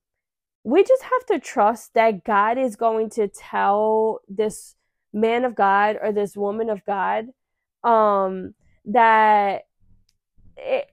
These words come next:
like, they're gonna take over this relationship and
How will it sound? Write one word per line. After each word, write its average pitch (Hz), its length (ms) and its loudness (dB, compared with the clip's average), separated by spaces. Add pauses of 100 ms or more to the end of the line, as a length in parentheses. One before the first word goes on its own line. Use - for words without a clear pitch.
(120)
like, 254 320 -2 (160)
they're 285 360 2
gonna 285 480 0
take - 420 -4 (100)
over 196 720 0 (1080)
this 247 540 4 (440)
relationship 220 1080 -2 (580)
and 214 580 -2